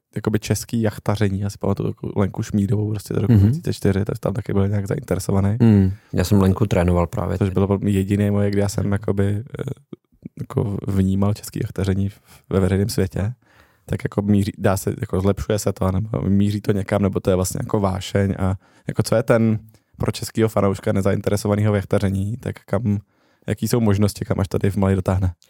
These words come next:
Speaker 2: Tak ty možnosti se neustále rozšiřujou a, a, mm, vlastně, eh, dneska máme v-, týmy, který s-, s-, eh, jsou dobrý už na mezinárodní úrovni i v tom námořním jachtingu.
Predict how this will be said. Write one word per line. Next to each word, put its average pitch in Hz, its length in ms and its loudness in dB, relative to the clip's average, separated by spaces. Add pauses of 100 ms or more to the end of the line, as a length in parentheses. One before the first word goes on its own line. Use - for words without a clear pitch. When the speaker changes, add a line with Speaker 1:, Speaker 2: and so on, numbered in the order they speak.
(1160)
Speaker 2:
Tak 110 180 -2
ty - 80 2
možnosti 95 580 4
se - 240 0 (100)
neustále 95 600 2
rozšiřujou 92 720 2
a, 92 340 -2
a, - 180 -8 (420)
mm, 98 240 -2
vlastně, 92 580 2 (540)
eh, 101 40 -2 (480)
dneska 95 400 -2
máme 95 320 4
v-, 92 100 -2 (420)
týmy, 92 320 2
který 87 420 -2
s-, - 140 -8 (320)
s-, - 540 -8
eh, - 20 -4 (540)
jsou 101 240 0
dobrý 90 320 2
už - 160 -4
na 92 100 4
mezinárodní 90 580 0
úrovni 90 380 0
i 90 120 -4
v - 80 -10
tom 85 340 0 (380)
námořním 101 460 4
jachtingu. 82 680 -2